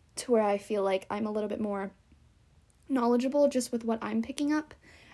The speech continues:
um, and from different things. And yeah, so this is really, really exciting for me. Before I get into this week's topic, please, please, please go ahead and hit that follow button and turn on the notification bell. You will be notified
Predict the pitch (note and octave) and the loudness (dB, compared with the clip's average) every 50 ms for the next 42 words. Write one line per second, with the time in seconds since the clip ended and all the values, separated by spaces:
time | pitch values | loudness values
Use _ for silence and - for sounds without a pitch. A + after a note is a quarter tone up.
0 | _ _ - A#3 A3+ A3+ A3+ A3+ - C4+ A#3+ B3 - B3+ A#3 - C4 B3+ A#3+ B3+ | _ _ 0 2 2 2 0 0 -2 -6 -6 -4 -6 -8 -4 0 0 2 2 0
1 | B3 C#4 C4 B3+ B3+ C4+ C4+ C4 C4 C4 C4 - - - - - - - - - | -2 -2 -2 0 0 0 2 2 0 0 -2 -6 -14 -20 -20 -20 -20 -20 -20 -18
2 | - - C4+ C#4 C4+ D#4+ G#4+ G4+ B3 - - - - C4+ B3 B3+ C4 - C4+ B3 | -4 0 0 2 4 2 2 2 0 -4 -4 -4 -2 0 0 0 0 -2 -4 -2
3 | A#3 A#3+ C4 C4 B3+ B3 B3 A#3+ A#3 A#3 A3 A3+ - - F#3+ F#3 G3 G3+ G3 - | 0 2 2 2 4 2 2 2 2 0 -2 -4 -6 -8 -8 -6 -8 -8 -8 -8
4 | G3 F#3+ F#3+ F3 F#3+ G#3 A3 A3+ - - - - - - _ C#4 C#4 - E4 F4 | -8 -8 -6 -6 -6 -8 -8 -10 -12 -20 -20 -20 -20 -6 _ -6 2 4 6 6
5 | F4 E4+ E4 - - C#4 - C#4 A#3 A#3+ A#3 - - A3+ A3+ - - - - A#3+ | 6 6 4 0 0 -2 -2 -2 -2 -2 -4 -2 -4 -6 -6 -6 -12 -6 -6 -4
6 | A#3 B3+ B3+ A#3+ - - - - - - D#4+ D4+ D#4 D#4 - - - A#3 A3+ A3+ | -2 -2 -4 -6 -6 -16 -20 -12 -4 -2 0 0 0 -2 -4 -6 -4 -4 -4 -4
7 | - - - - D4+ D#4 D#4+ E4 E4+ E4 - C4+ A#3+ A#3+ A3 A3+ A3 A3 G#3 G#3+ | -8 -16 -8 -4 -2 0 0 0 0 -2 -2 -2 -2 -2 -2 -2 -2 -2 -4 -6
8 | G#3+ A3+ - G#3 G3+ - - G#3 G#3 A3+ A#3 A#3 C#4+ C#4+ - D4+ D#4 D#4+ E4+ - | -8 -6 -6 -8 -8 -6 -6 -2 0 0 2 2 0 0 2 2 2 0 0 0
9 | A#3+ A3+ A3+ - - A3 G#3+ G#3 G#3+ G#3 G3+ G3+ G3 F#3+ G#3 - G3 - - B3+ | -2 -4 -4 -4 -6 -6 -6 -6 -6 -6 -6 -8 -8 -10 -10 -12 -10 -4 -4 -4
10 | B3+ - C#4 C4+ B3+ C4 B3+ B3 B3 A#3+ G#3 G#3 G3+ G3 G3 G3 G3 G3 G3 G3 | -2 -2 -2 -2 0 0 0 0 0 -2 -2 -4 -6 -6 -6 -6 -6 -6 -6 -8
11 | G3+ - G#3 G3 G3+ | -8 -8 -8 -8 -8